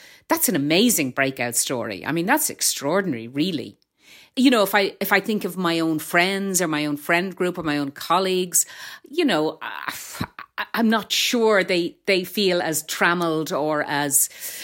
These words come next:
you know, bound up in conventions as she, as she clearly felt, and that this breaking out of those conventions was such a revelation.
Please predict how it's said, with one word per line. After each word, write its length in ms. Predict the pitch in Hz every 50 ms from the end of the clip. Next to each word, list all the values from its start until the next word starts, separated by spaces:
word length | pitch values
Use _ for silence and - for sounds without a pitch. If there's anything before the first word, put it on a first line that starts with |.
| 311 -
you 100 | - 196
know, 100 | 180 160
bound 520 | - - - 185 170 180 185 190 185 175
up 160 | 185 175 185 190
in 140 | 175 160
conventions 760 | 151 - 185 165 160 165 170 180 - - 175 156 147 147 -
as 80 | 143 -
she, 520 | - - - 381 392 285 151 143 131 - -
as 80 | 180 175
she 220 | - - 247 -
clearly 420 | - - 220 247 262 262 240 220
felt, 500 | 175 - - 226 240 185 113 - - - - -
and 140 | 180 185 175
that 120 | 180 -
this 120 | 220 190 190
breaking 420 | - - 208 202 202 - 190 165
out 280 | 156 190 311 330 311 240
of 100 | 180 -
those 200 | 180 147 143 -
conventions 500 | 165 151 160 156 160 156 - 226 214 240
was 160 | 247 262 -
such 340 | - - 262 262 269 - 302
a 60 | 269
revelation. 680 | 240 208 202 202 175 156 147 127 - - - - -